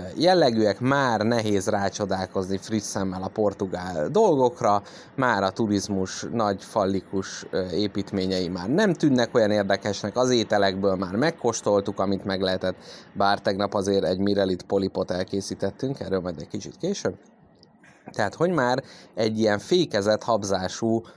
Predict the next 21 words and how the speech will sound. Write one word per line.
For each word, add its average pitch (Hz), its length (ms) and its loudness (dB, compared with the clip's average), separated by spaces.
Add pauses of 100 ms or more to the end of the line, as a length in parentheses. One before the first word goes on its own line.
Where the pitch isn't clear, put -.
(140)
nyaralásba 95 720 0
csapott 98 460 -4
át. 92 140 -10
Tehát, 101 180 -4
hogy 160 120 0
arra 202 320 4
azt 135 360 2
számoltuk, 190 640 0
hogy 117 120 -4
hát, 190 220 0
e, - 140 -4 (220)
e, 143 60 2
tíz 175 340 2
nap 127 320 2
mondjuk 113 360 2
az 104 120 4
ideális 101 580 0
lenne 101 300 0
egy 95 180 -4
ilyen 95 140 -6
utazásra, 131 680 0